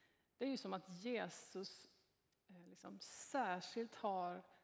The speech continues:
sin blick, sin, liksom, spotlight på de allra mest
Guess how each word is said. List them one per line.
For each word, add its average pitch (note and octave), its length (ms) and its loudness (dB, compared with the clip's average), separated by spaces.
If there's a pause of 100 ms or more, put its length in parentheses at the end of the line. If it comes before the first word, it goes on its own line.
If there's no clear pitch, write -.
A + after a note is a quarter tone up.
(160)
sin F3+ 280 0
blick, - 560 0 (600)
sin, F3+ 600 0 (580)
liksom, F3 380 -6
spotlight - 1500 -4 (120)
på G#3 80 -2
de F#3+ 140 -2 (120)
allra F#3+ 440 6
mest F3 480 -4